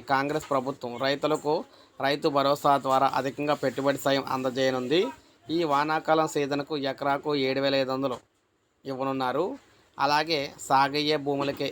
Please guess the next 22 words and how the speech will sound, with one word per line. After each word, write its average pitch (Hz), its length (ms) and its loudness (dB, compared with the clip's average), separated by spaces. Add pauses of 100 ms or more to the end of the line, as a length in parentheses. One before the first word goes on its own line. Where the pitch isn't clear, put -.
(120)
ఇవ్వాలని, 127 420 0 (180)
సీలింగ్ 147 440 -2
విధించాలని 131 600 -2
నిర్ణయించారు. 123 580 -4 (600)
అందుకు 160 220 -4 (100)
సంబంధించిన 147 500 -2 (160)
మార్గదర్శకాలు 139 600 0 (100)
ఖరారు 131 340 2
చేసే 131 220 -2 (100)
పనిలో 139 240 0 (500)
వ్యవసాయ 139 360 0 (100)
శాఖ 139 120 -2 (100)
నిమగ్నమైంది. 123 640 -2 (440)
మరోవైపు 143 500 0 (140)
కౌలుదారులకు 147 680 2 (120)
కూడా 139 140 6 (200)
రైతు 131 160 -2 (100)
భరోసా 135 300 2 (100)
ఇస్తారు. 113 320 -10 (500)
రైతులకు 147 520 0 (160)
రెండు 143 220 0
లక్షల 143 240 0